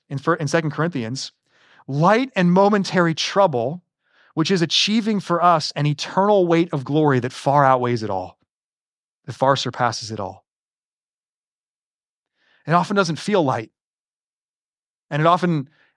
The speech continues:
lasts a lot longer than a moment. But the joy of assurance,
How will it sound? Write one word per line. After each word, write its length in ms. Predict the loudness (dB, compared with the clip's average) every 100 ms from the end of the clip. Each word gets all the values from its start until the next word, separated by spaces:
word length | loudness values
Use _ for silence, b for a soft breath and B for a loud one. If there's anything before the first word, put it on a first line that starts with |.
| 0
lasts 300 | 2 4 4
a 60 |
lot 220 | 4 4 4
longer 280 | 0 0
than 120 | -2 -2
a 40 |
moment. 380 | -2 -2 -4 -12 _ _ _ _ _ _ _ _ _ _ _
But 180 | -2 0
the 80 | -2
joy 840 | -4 -2 2 4 4 2 0 -4 -6 b b
of 140 | -2
assurance, 920 | 0 0 0 2 2 0 -2 -6 -6